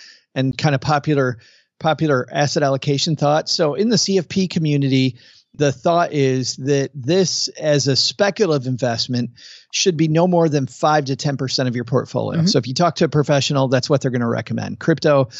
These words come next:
Speaker 1: five to ten percent. In my book, I actually talk about the fact that when you talk to C F Ps, they're never going to recommend more than that for two reasons. Number one is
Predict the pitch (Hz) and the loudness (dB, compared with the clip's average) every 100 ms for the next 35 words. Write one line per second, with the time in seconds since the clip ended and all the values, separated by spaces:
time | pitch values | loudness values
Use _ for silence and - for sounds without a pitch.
0 | - - - - 139 135 143 - 131 123 | -20 -20 -6 0 2 2 -2 -2 -2 -2
1 | 117 - 104 104 _ 175 151 156 185 240 | -4 -4 -6 -8 _ 0 2 2 2 2
2 | 147 120 104 - - - - _ _ - | 0 -4 -4 -8 -20 -20 -20 _ _ -2
3 | 147 139 135 156 156 - 156 139 - 156 | 0 0 0 0 0 0 -2 -2 -2 0
4 | 147 - 135 131 127 123 135 _ _ - | 0 0 -2 0 0 0 -2 _ _ -14
5 | 139 139 - 139 135 - 147 135 147 139 | -6 -4 0 0 0 -2 0 0 0 0
6 | 135 160 143 147 - 139 131 - - 202 | 0 0 0 0 -2 -2 -2 -4 0 2
7 | 139 113 135 - - - - - 127 151 | 2 0 -2 -6 -12 -20 -20 -10 -4 -2
8 | 143 160 165 156 160 139 139 139 147 139 | 0 0 0 0 0 0 -2 -2 -2 -2
9 | 139 131 151 165 147 135 131 - 143 - | -2 0 0 0 -2 -2 -4 -4 -4 0
10 | 240 135 101 - - - _ - - - | 2 2 -2 -6 -12 -18 _ -20 -20 -4
11 | 156 165 156 143 175 185 185 147 123 131 | -2 0 0 0 0 0 -2 -4 -4 -4
12 | 156 | -4